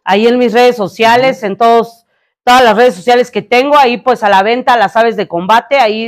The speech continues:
Speaker 1: el señor Guillermo Martínez de la Chillache,
Speaker 2: Chillache.
Speaker 1: Ol-, Olga Far de allá de Guadalajara, Criadero La Aurora de allá de California, allá Davey Brown también, quien quiera ahí de Tennessee también está La Orden, José Barrera de Texas, sí, también están ahí, pues también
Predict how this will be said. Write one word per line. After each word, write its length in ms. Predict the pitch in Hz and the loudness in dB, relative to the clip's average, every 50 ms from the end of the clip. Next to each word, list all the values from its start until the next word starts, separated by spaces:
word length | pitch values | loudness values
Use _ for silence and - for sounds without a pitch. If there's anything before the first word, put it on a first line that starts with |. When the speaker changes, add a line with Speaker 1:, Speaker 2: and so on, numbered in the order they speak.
| 226 | -10
Speaker 1:
el 60 | 202 | -12
señor 320 | - - 180 196 214 214 202 | -12 -10 -6 -4 -4 -6 -6
Guillermo 320 | 190 185 208 208 220 208 | -4 -6 -4 -4 -4 -4
Martínez 600 | 202 175 160 156 - 220 233 247 247 262 254 _ _ _ _ _ _ _ _ | -4 -4 -6 -6 -10 -14 -12 -10 -10 -12 -12 _ _ _ _ _ _ _ _
de 120 | - 202 202 | -4 0 0
la 160 | 214 214 214 | 2 0 0
Chillache, 500 | - 202 185 214 220 240 240 - - 269 | -2 -4 -2 0 2 2 0 -2 -2 0
Speaker 2:
Chillache. 180 | 262 262 262 247 | 0 2 2 2
Speaker 1:
Ol-, 260 | 226 226 220 240 - | 2 0 0 -4 -2
Olga 340 | - 240 233 247 233 240 202 | -2 0 0 2 2 0 0
Far 360 | - - 233 233 247 254 247 214 | 0 0 2 2 2 2 2 0
de 80 | 226 214 | 0 0
allá 180 | 208 208 220 | 2 2 0
de 100 | 220 233 | 0 0
Guadalajara, 840 | 214 208 185 180 170 165 165 175 - - 233 247 254 269 285 302 285 - _ _ _ _ _ _ | 0 0 0 0 0 0 -4 -6 -4 -2 0 2 2 2 2 0 -2 -6 _ _ _ _ _ _
Criadero 500 | - 202 214 208 208 202 240 247 254 254 | -2 0 0 2 2 2 2 2 4 4
La 80 | 233 | 4
Aurora 380 | 190 190 196 220 233 247 254 240 | 2 2 2 2 2 2 2 2
de 60 | 233 214 | 2 0
allá 120 | 208 214 226 | 0 0 -2
de 100 | 233 220 | -2 -2
California, 720 | 220 180 175 175 170 - 196 220 240 247 233 240 262 247 | -4 -4 -4 -4 -8 -6 -2 0 0 0 0 0 -2 -2
allá 200 | 240 226 220 226 | 0 2 0 0
Davey 280 | 214 233 233 196 226 226 | 0 -2 -4 -4 -6 -4
Brown 360 | 180 208 202 208 220 233 - | -2 0 2 2 2 0 -2
también, 600 | - 185 190 196 190 196 208 214 220 233 233 - _ _ _ _ _ _ _ | -4 -4 -4 -4 -4 -2 -2 -2 -4 -6 -8 -14 _ _ _ _ _ _ _
quien 200 | _ 208 208 208 | _ 0 0 0
quiera 320 | 196 202 220 226 240 247 240 | 0 0 2 2 4 4 4
ahí 180 | 226 220 240 247 | 2 2 2 0
de 120 | 240 226 | 0 0
Tennessee 560 | 233 - 240 233 233 247 240 220 185 220 185 - | -2 -2 -2 -2 0 0 -2 -4 -4 -8 -8 -4
también 440 | - 190 196 202 208 220 233 240 | -4 -4 -4 -2 -2 -2 -2 -4
está 260 | 190 - - - 226 226 | -6 -6 -2 -2 0 2
La 160 | 226 208 202 | 2 2 2
Orden, 500 | 208 220 233 254 254 240 247 247 240 233 | 4 4 4 2 2 2 0 -2 -2 -4
José 320 | - - 190 156 - 220 | -8 -10 -10 -6 -4 -2
Barrera 360 | 226 226 214 220 226 214 214 208 | 0 0 0 0 0 0 0 -2
de 120 | 185 170 | -2 -4
Texas, 600 | - _ 220 233 233 - 247 233 220 220 - _ _ _ _ _ _ _ _ | -6 _ -10 -10 -8 -4 -4 -2 -2 -4 -6 _ _ _ _ _ _ _ _
sí, 260 | _ - 226 240 240 | _ -6 -6 -6 -2
también 300 | - 226 208 208 208 214 | 0 0 0 0 0 0
están 320 | 220 214 214 226 208 214 | 0 -2 -2 -2 -2 0
ahí, 380 | 208 202 208 240 277 311 311 294 | 0 0 0 0 0 0 -2 -2
pues 320 | - - 233 208 - - | -2 0 -2 -2 0 0
también 520 | 202 196 208 220 247 254 269 285 302 285 | -2 -2 -2 0 0 0 0 0 -2 -4